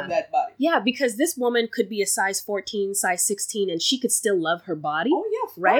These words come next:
Speaker 1: course.
Speaker 2: But if you're not, if you're not acknowledging that maybe her body requires a different way of cutting that fabric, you're doing her a disservice instead of just being inclusive.
Speaker 1: Yeah.
Speaker 2: And then,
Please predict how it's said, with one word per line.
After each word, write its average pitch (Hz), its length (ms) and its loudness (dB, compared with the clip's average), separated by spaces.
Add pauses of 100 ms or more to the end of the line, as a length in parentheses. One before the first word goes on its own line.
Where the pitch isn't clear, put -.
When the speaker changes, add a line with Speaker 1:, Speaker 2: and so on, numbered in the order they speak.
Speaker 1:
course. - 340 -12
Speaker 2:
But 220 260 2 (100)
if 202 180 2
you're 247 240 4
not, 247 300 4 (200)
if 202 200 2
you're 240 160 0
not 220 420 2 (140)
acknowledging 196 760 0
that 156 180 0
maybe 175 320 -2 (100)
her 190 140 -6
body 175 580 -4
requires 170 580 -6
a - 60 -2
different 165 480 -4
way 160 240 4
of 143 140 0
cutting 165 320 -2
that 139 220 -4
fabric, 196 360 4
you're 185 200 4
doing 202 160 0
her 175 120 -6
a 160 80 -2
disservice 151 640 -2
instead 156 260 -2
of 139 80 -2
just - 180 -10
being 151 200 2
inclusive. 143 520 0
Speaker 1:
Yeah. 95 40 -10 (400)
Speaker 2:
And 214 160 2
then, 233 280 2